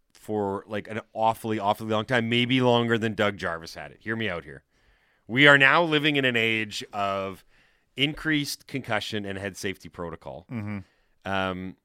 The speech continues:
Speaker 1: l-, the, the analytics behind load management, making it more acceptable for guys to take nights off. What?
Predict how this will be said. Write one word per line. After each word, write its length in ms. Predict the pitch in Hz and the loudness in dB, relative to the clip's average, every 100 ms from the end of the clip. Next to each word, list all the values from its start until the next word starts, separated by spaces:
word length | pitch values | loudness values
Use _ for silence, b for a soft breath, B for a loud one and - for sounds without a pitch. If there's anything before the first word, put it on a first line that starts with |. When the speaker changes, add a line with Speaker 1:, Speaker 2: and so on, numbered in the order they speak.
| _ - _ _ _ _ _ - | _ -20 _ _ _ _ _ -8
Speaker 1:
l-, 180 | 127 135 | -8 -8
the, 200 | 135 160 156 | -12 -12 -8
the 160 | 147 135 | -6 0
analytics 640 | 165 202 143 131 135 - | 2 2 2 0 -2 -2
behind 360 | 139 143 143 131 | -2 0 0 2
load 320 | 120 123 113 | 2 2 2
management, 580 | 110 113 123 139 156 107 | -2 -2 -4 -6 -8 -6
making 340 | 107 - 113 | -6 -6 -8
it 100 | 117 | -6
more 460 | 113 107 107 104 104 | -6 -2 0 0 -2
acceptable 680 | 104 - 113 - 123 127 | -4 -6 -4 -6 -6 -8
for 120 | 131 104 | -8 -6
guys 260 | 92 95 | -4 -4
to 60 | - | -8
take 320 | - 104 101 | -10 -10 -8
nights 320 | 90 92 92 87 | -8 -8 -8 -8
off. 400 | 82 147 - - b b b b _ _ - - - - - - - - _ - - - | -8 -8 -12 -20 b b b b _ _ -20 -20 -20 -20 -20 -20 -20 -20 _ -20 -20 -8
What? 260 | 107 85 | -4 -4